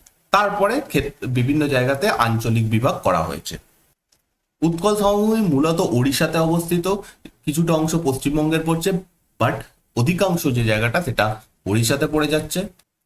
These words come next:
এটা লম্বাতে হচ্ছে চারশো কিলোমিটার,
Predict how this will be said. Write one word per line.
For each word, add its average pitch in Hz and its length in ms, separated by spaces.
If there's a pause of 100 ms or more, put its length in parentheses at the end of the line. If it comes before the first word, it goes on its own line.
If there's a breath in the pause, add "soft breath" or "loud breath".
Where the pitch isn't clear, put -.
(300)
এটা 156 480 (140)
লম্বাতে 139 680
হচ্ছে 151 520 (240)
চারশো 127 520
কিলোমিটার, 113 680